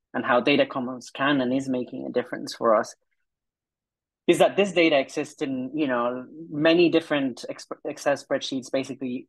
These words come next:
all developed countries report to the U N on how much they're providing in climate finance. Everyone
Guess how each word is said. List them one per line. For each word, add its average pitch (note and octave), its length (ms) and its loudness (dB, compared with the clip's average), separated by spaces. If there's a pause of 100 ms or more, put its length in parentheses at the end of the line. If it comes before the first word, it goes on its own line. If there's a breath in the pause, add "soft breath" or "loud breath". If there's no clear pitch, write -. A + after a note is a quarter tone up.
all D3+ 180 4
developed C#3 380 0
countries C3+ 500 -6
report C3+ 420 0
to - 120 -20
the C3 80 -6
U C3 240 0
N B2 340 2
on A#2 180 -10
how C#3 180 -2
much C3 320 -2
they're A#2+ 140 -4
providing A#2 460 -2
in A#2 160 -10
climate A2+ 320 -2
finance. D3+ 640 2 (240)
Everyone C3 540 0